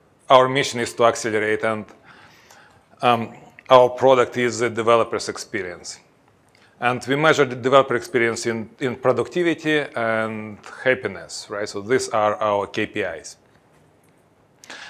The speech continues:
And we do whatever it takes to, you know, to reach our goals. Uh, we provide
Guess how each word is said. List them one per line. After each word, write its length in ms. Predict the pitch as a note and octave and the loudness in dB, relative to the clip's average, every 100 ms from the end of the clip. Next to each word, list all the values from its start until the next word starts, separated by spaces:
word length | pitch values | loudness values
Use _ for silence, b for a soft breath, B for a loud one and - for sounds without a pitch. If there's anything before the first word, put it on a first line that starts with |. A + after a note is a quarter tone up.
| B | B
And 280 | B2+ B2+ B2 - - - | 0 0 -2 -10 -18 -10
we 140 | A#2 | -4
do 140 | A#2 C#3 | 2 4
whatever 320 | B2+ B2+ A#2+ | 4 4 4
it 120 | A#2 | 4
takes 320 | F#3 G3+ - - | 4 4 2 -4
to, 340 | B2 A#2 G#2+ - _ _ - | -2 -2 -4 -12 _ _ -16
you 80 | |
know, 220 | A2 G#2+ G#2 _ | -8 -8 -10 _
to 120 | - A#2+ | -4 -2
reach 240 | A#2+ - | 0 2
our 200 | G#2+ G#2 | 4 2
goals. 420 | G#2 G#2 F#2+ - _ _ B B B B B B | 0 -2 -4 -10 _ _ B B B B B B
Uh, 300 | A#2+ A2+ A2+ | 0 0 0
we 140 | B2+ D3 | -2 0
provide 540 | C3+ C3 C3+ C3 C3 | 4 6 6 4 -2